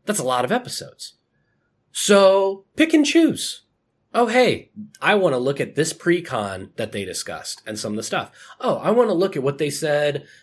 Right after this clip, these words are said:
about Dominaria and some of the cool legends that came out of that set. Look into bits and pieces and then find what you want to do, or just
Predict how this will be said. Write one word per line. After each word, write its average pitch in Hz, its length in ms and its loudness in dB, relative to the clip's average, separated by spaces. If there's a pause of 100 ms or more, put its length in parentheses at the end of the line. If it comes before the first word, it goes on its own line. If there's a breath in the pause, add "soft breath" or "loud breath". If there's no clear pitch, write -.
about 151 720 2 (320)
Dominaria 139 880 0 (280)
and 117 680 0
some 147 280 0
of 139 200 -2
the 117 440 -10
cool 160 400 2
legends 135 520 0
that 107 140 -6
came 117 260 -6
out 113 140 -4
of 127 80 -8
that 240 220 -4
set. - 300 -14 (1000 loud breath)
Look 330 300 2
into 330 220 6
bits 247 300 0
and 190 160 -4
pieces - 520 -12
and 135 160 -6
then 156 160 0
find 139 540 -2
what 127 180 -4
you 117 80 -6
want 113 300 -8
to 101 80 -12
do, 101 480 -10 (100)
or 165 360 -4 (360)
just - 300 -8